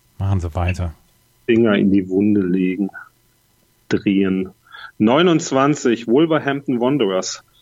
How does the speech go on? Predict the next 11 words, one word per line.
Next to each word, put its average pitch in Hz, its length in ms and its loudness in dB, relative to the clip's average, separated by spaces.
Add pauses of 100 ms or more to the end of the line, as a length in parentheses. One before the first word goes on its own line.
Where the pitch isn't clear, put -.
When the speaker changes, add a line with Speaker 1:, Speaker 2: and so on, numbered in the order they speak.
(200)
Speaker 2:
Neunundfünfzig 147 1040 0
Punkt 135 380 -4
zwei 120 340 0
acht, - 340 -6
achtundzwanzig. 107 880 -4
Zwei 120 220 0
Plätze 120 300 -2
runter. 120 460 0 (600)
T 160 160 2
S 156 140 0
G 135 180 2